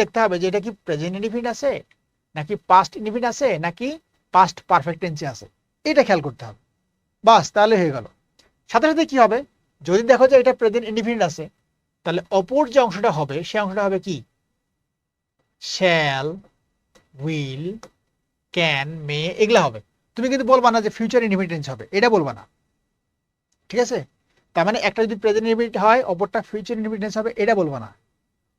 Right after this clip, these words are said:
অপরটা হবে শ্যাল, উইল, ক্যান, মে, এইভাবে পড়বা, ঠিক আছে? পড়ার স্টাইলটা এইভাবে হবে। একইভাবে একটা যদি পাস্ট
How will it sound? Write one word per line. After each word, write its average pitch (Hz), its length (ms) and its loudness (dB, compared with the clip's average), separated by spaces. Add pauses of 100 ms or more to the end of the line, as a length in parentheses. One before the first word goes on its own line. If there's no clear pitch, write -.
(220)
অপরটা 202 280 0
হবে 226 200 2
শ্যাল, 220 240 2
উইল, 208 220 2
ক্যান, 185 220 2
মে, 139 80 -6 (560)
এইভাবে 214 300 8
পড়বা, 107 260 -4 (920)
ঠিক 220 160 2
আছে? 269 140 -2 (540)
পড়ার 208 280 6
স্টাইলটা 220 280 2
এইভাবে 180 260 2
হবে। 110 140 -14 (760)
একইভাবে 170 400 -2 (200)
একটা 160 180 -6
যদি 190 100 -6 (140)
পাস্ট 214 260 6